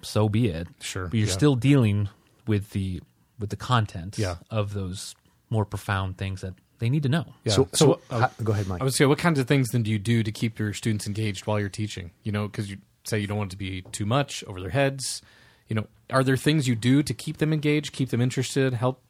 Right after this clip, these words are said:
Speaker 2: you know, them participation? What is, are you throwing candy at 'em? What,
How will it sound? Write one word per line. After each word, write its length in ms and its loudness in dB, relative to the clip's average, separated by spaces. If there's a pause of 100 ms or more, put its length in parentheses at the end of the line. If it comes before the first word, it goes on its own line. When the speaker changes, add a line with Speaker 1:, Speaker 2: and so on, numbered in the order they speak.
(120)
Speaker 2:
you 80 -6
know, 180 -4
them 160 -4
participation? 720 0
What 120 2
is, 100 -6
are 100 0
you 80 -2
throwing 400 4
candy 420 0
at 140 0
'em? 120 -6
What, 120 -4